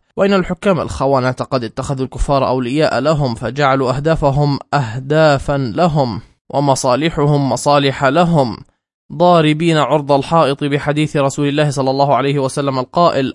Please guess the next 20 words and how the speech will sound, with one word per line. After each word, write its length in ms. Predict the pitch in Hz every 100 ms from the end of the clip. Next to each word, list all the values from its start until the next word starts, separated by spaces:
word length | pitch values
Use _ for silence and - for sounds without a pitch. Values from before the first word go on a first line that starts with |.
| -
"المؤمنون 880 | 160 151 156 - 147 170 170 151 143
تكافأ 880 | 156 - 165 160 147 156 147 143
دماؤهم، 840 | 139 139 151 190 - 143 127 131 76 - -
وهم 280 | 185 185 180
يد 320 | 202 170 131
على 280 | 110 127 135
من 140 | 131
سواهم، 680 | 131 135 156 180 143 135 113
ويسعى 540 | 80 127 147 147 143
بذمتهم 1120 | 135 139 131 135 123 113 165 156 147 143 143
أدناهم. 640 | - 139 135 190 170 139 107 - _ _ _ -
ألا 180 | 175
لا 120 | 101 -
يقتل 520 | 139 - - 139 131
مؤمن 720 | 123 131 - 143 147 143 139
بكافر، 600 | 131 - 185 175 156 139
ولا 380 | - 120 139 139
ذو 200 | 131 139
عهد 680 | 120 160 151 139 147 143
بعهده. 560 | 131 135 143 165 147 139